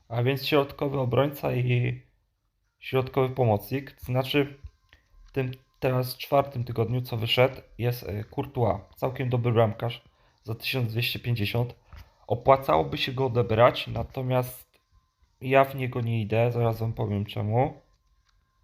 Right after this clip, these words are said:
Natomiast, e, tutaj, jak możecie zobaczyć,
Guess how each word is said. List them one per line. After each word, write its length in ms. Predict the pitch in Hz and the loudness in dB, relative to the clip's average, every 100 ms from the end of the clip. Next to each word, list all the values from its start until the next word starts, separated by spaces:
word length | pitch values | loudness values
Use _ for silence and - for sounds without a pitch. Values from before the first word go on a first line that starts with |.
| _ _ _ | _ _ _
Natomiast, 760 | 110 117 160 123 123 - - 123 | 2 4 2 4 4 4 -8 -12
e, 80 | |
tutaj, 340 | 123 151 170 139 | -10 -10 -4 -2
jak 140 | 123 | -2
możecie 360 | 131 127 127 135 | -2 -6 -6 -6
zobaczyć, 680 | 120 120 117 131 135 - | 2 4 4 0 -4 -10